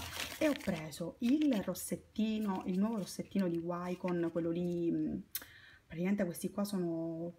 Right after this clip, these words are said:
quelli double, double infinity si chiamano, servono per fare appunto le ombre lips, poi nel particolare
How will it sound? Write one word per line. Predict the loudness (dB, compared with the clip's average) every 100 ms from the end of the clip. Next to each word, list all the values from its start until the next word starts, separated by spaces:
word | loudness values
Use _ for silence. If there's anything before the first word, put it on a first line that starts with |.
| -2
quelli | 0 2
double, | 0 0 -2 -2 -2 0 0 0 -2
double | -2 0 2 2
infinity | 2 0 0 0 0 -4
si | -4
chiamano, | -4 -2 -2 -2
servono | -2 -4 -2 -2
per | -4
fare | -6 -4 -4
appunto | -4 -4 -2 0
le | 0
ombre | 0 0
lips, | 0 -4 -6 -6 -2
poi | 0 2
nel | 0
particolare | -4 -8 -4 0 0 0 -4